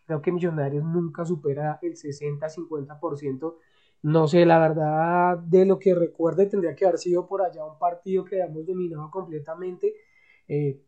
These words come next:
no sé, se me viene a la cabeza Millonarios Cali, el cinco a uno, que de pronto dominamos bastante en el dos mil diecisiete, para terminar con una posición balón de setenta y cinco. Yo sé que muchas personas salieron a decir que, bueno, que, que necesitamos más goles. Obviamente a todos se nos pasó el fantasma de, de los empates al minuto ochenta y cinco.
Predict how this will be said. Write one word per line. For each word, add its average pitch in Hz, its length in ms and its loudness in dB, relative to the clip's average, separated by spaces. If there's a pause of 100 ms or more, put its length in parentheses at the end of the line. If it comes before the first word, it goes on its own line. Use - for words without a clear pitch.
(120)
no 156 160 -6
sé, 160 100 -6
se 170 80 -2
me 170 40 0
viene 156 100 0
a 175 100 0
la 175 60 -8
cabeza 165 300 0
Millonarios 165 500 -2
Cali, 175 240 0
el 170 80 -4
cinco 175 320 -6
a 147 40 -10
uno, 151 220 -14
que 190 120 -6
de 175 80 -2
pronto 151 300 -10
dominamos 165 400 -4
bastante 160 520 -8
en 175 60 -4
el 170 80 -6
dos 170 100 -6
mil 147 120 -10
diecisiete, 160 540 -6 (460)
para 156 200 2
terminar 156 320 -2
con 165 140 -4
una 170 100 0
posición 165 340 -2
balón 151 260 -4
de 156 80 -8
setenta 165 360 -8
y 127 80 -12
cinco. 151 420 -14 (280)
Yo 175 160 2
sé 190 140 0
que 196 120 4
muchas 202 340 2
personas 175 500 -4 (480)
salieron 170 400 0
a 180 60 2
decir 175 200 -2
que, 160 140 -6
bueno, 170 260 -2
que, 151 240 -8
que 160 100 -6
necesitamos 156 400 -2
más 151 200 -2
goles. 156 360 -2
Obviamente 175 520 0
a 180 80 -6
todos 196 320 8
se 202 80 4
nos 196 140 0
pasó 160 260 -4
el 151 80 -12
fantasma 175 640 -2
de, 175 120 -4
de 165 120 -6
los 156 160 -6
empates 151 440 -10
al 180 100 -6
minuto 165 320 -12
ochenta 175 280 -10
y 151 80 -6
cinco. 147 400 -10